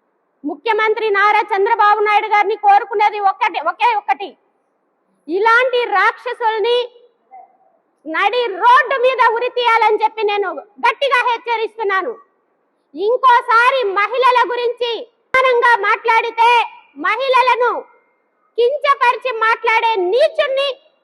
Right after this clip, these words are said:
నడి రోడ్డు మీద ఉరితీయాలని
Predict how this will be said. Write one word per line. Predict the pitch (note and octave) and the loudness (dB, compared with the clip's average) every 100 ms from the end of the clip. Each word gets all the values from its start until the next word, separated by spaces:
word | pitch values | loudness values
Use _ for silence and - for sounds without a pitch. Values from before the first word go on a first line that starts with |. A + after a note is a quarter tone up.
| _ _ _ _ _ | _ _ _ _ _
నడి | E4+ G4 A4+ B4+ | -4 -2 0 -2
రోడ్డు | D4+ G#4+ C5+ B4+ | 2 4 4 2
మీద | B4 B4 B4 A4+ | -2 0 2 0
ఉరితీయాలని | G#4+ B4 A#4+ A#4+ A4+ A4 A4 G4+ | 0 -6 -2 0 0 0 -2 -4